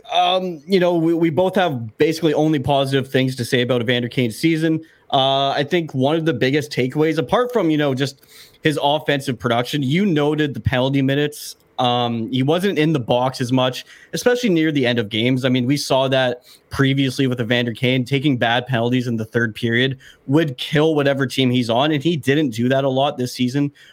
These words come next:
which I think is great. And we actually have,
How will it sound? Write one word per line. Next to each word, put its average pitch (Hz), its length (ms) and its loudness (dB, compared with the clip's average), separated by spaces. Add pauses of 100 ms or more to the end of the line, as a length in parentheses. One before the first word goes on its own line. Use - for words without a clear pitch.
which 127 220 0
I 127 100 2
think 123 240 -2
is 107 120 -2
great. 127 280 0
And 151 60 0
we 180 100 2
actually 233 320 0
have, 139 640 0